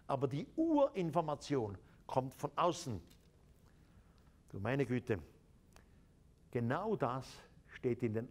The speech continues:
alten heiligen Büchern der Menschheit. Ich kenne viele alte heiligen Schriften. Der tibetanische Kanschur, Tanschur im alten Indien kommt vor und für sie kontrollierbar in der Bibel.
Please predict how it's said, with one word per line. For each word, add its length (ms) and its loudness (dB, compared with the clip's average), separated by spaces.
alten 500 -4
heiligen 440 -4
Büchern 360 -6
der 120 -4
Menschheit. 440 -10
Ich 160 0
kenne 240 4
viele 340 2
alte 280 0
heiligen 300 -2
Schriften. 460 -4
Der 180 2
tibetanische 640 0
Kanschur, 680 -4
Tanschur 580 0
im 140 0
alten 260 -2
Indien 360 2
kommt 300 -4
vor 340 0
und 160 -2
für 160 2
sie 200 0
kontrollierbar 720 0
in 100 -4
der 100 2
Bibel. 380 0